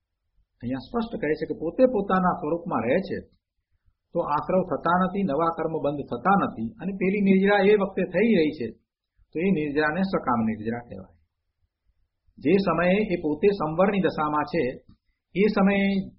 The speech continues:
જે નિદ્રા થઈ રહી છે, એ નિદ્રા સાચા અર્થમાં નિદ્રા છે, એ સકામ નિદ્રા છે. એટલે હવે નવા કર્મ બંધાતા નથી, જૂના કર્મની નિદ્રા થઈ, એમ કર્મનું બેલેન્સ ઘટ્યું,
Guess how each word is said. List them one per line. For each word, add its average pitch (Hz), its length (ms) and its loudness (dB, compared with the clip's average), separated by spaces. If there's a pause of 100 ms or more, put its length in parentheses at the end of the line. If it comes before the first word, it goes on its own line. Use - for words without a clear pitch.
(240)
જે 127 240 4
નિદ્રા 185 420 6
થઈ 196 180 4
રહી 165 200 2
છે, 151 140 -4
એ 165 160 -2
નિદ્રા 147 400 -4
સાચા 127 400 -2
અર્થમાં 120 400 -6 (580)
નિદ્રા 127 420 0
છે, 113 140 -8 (200)
એ 123 100 -12
સકામ 147 380 -4
નિદ્રા 110 400 -4
છે. - 140 -18 (840)
એટલે 135 240 -4
હવે 117 240 2 (100)
નવા 143 300 0
કર્મ 139 220 -2
બંધાતા 135 500 0
નથી, 165 300 -4
જૂના 131 280 -4
કર્મની 127 340 -4
નિદ્રા 123 400 0
થઈ, 151 180 -4 (640)
એમ 143 220 -4
કર્મનું 147 380 -4
બેલેન્સ 131 320 2
ઘટ્યું, 117 420 -2